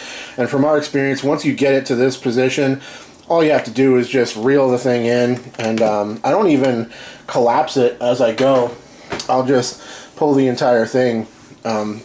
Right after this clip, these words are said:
backwards through my hands, reel in your disc, and you're good to go. We've used it in the pond at Rooster Rock. No problem. That was the first time I think I had to actually break it out. Andy was able to fish out his disc with no issue. Um, that was great.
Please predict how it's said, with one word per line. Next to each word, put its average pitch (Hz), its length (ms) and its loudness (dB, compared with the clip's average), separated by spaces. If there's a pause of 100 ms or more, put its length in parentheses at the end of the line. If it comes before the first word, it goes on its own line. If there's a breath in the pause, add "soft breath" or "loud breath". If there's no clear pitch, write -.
backwards 123 540 0
through 123 140 -2
my 110 120 0
hands, 127 480 -2 (580 loud breath)
reel 160 280 2
in 156 100 2
your 135 120 2
disc, 143 400 0 (240)
and 143 100 -2
you're 160 100 -4
good 185 160 0
to 156 80 -2
go. 147 280 0 (120)
We've 123 240 -4
used 143 220 2
it 147 220 2 (720 loud breath)
in 139 100 0
the 127 80 0
pond 170 420 0 (140)
at 131 140 0
Rooster 143 260 0
Rock. 151 320 2 (440)
No 139 180 0
problem. 151 440 0
That 139 80 2
was 135 100 -2
the 131 80 -8
first 139 260 -2
time 139 220 0
I 143 80 0
think 143 180 -2
I 135 80 2
had 131 200 -2
to - 60 2
actually 131 280 0
break 123 320 2
it 117 80 2
out. 131 280 2 (440 loud breath)
Andy 123 260 2
was 127 140 2
able 123 200 2
to 123 60 0
fish 135 240 0
out 120 160 2
his 123 160 0
disc 127 260 0
with 120 120 -2
no 123 180 2
issue. 135 480 2 (140)
Um, 107 240 -4
that 110 180 -2
was 107 100 -4
great. 131 480 0